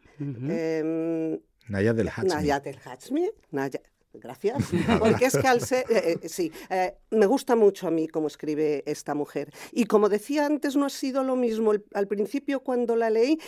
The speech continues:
Speaker 2: que volverlo a releer. Se, eh, va sobre dos jóvenes migrantes marroquíes y de cómo luchan para encontrar su libertad,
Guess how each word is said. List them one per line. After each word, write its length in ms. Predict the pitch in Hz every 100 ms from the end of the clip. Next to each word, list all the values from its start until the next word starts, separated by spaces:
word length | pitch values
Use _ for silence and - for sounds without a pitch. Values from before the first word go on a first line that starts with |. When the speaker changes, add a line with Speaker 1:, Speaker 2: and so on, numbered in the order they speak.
| -
Speaker 2:
que 140 | - 220
volverlo 500 | 202 190 202 190 185
a 60 |
releer. 560 | 165 160 156 139 135 156 - -
Se, 520 | - - 180 185 185 -
eh, 180 | 208 202
va 300 | 190 240 277
sobre 960 | - 202 180 175 175 175 175 165 170 _
dos 280 | 170 185 185
jóvenes 880 | - 175 170 170 170 170 170 170 202
migrantes 720 | 190 175 185 208 214 240 240
marroquíes 760 | 226 165 156 160 202 226 233 - - - _
y 160 | 226
de 220 | 196 196 196
cómo 540 | - 240 262 254 254 247 - -
luchan 800 | 196 214 214 254 254 - 247 254
para 180 | 208 196
encontrar 540 | 190 185 175 196 196
su 240 | - 190
libertad, 500 | 170 160 160 143 156